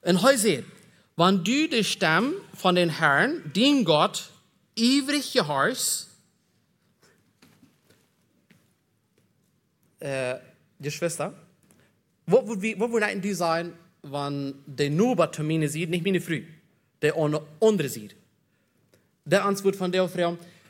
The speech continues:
hey, was hat, äh, was hat Gott von der, diese We-, durch diese Weg zu dir, durch das Buch zu dir gesagt? Wo, was sagt Gott von der zu dir? Oder gestern, oder durch diese Weg? Hast du einen Gedanken,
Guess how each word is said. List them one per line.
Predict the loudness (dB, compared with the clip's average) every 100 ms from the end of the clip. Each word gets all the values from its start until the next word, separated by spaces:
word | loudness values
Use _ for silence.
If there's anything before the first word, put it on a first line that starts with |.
| -2
hey, | 0 0 0
was | -2
hat, | -4 -10 -12 -8
äh, | -6 -6
was | -8 -10
hat | -8
Gott | -6 -6
von | -6 -4
der, | -4 -6 -8 -18 -14 -2
diese | -2 -2 -2
We-, | -2
durch | -2 -2
diese | -2 -2 0
Weg | -2 -2 -6 -20 _ _ _ _ _ _ _ _ _ _ _ _ _ -4
zu | -2
dir, | 0 0
durch | 0 -2
das | -6
Buch | -4 -8 -8
zu | -8
dir | -6
gesagt? | -6 -8 -10 -14 _ _ _ -16
Wo, | -16 _ _ -8
was | -2
sagt | -2
Gott | -2 -6
von | -8
der | -12 -12
zu | -14
dir? | -16 -20 _ _ _ _
Oder | -6 -2
gestern, | 0 -2 -2 -8 -6
oder | -6
durch | -2 0
diese | 0 0 0
Weg? | -2 -4 -20 -20 -12
Hast | -4 -2 -2
du | 0
einen | 2
Gedanken, | 2 2 0 -6